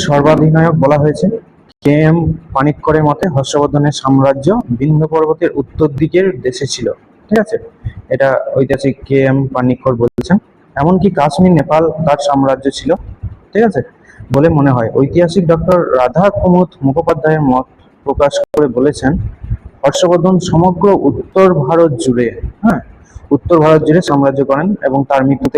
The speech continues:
উত্তর ভারতের রাজনৈতিক ঐক্যের সমাপ্তি ঘটে। কিন্তু এই মত ডক্টর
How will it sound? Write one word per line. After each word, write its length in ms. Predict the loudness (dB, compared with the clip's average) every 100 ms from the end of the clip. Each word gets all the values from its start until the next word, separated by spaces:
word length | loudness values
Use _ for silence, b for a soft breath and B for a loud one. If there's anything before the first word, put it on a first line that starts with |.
| -2
উত্তর 200 | -2 -2
ভারতের 340 | 0 0 0 0
রাজনৈতিক 760 | 2 2 2 2 0 -2 -4 -4 -6 -10 -4
ঐক্যের 300 | -2 -2 -6 -4
সমাপ্তি 420 | 0 0 0 -2
ঘটে। 200 | -2 -2 -4 -10 _ -12 -12 -8 -4
কিন্তু 240 | -2 0 0 2
এই 80 | 2
মত 220 | 2 0 0 -2
ডক্টর 280 | -2 -2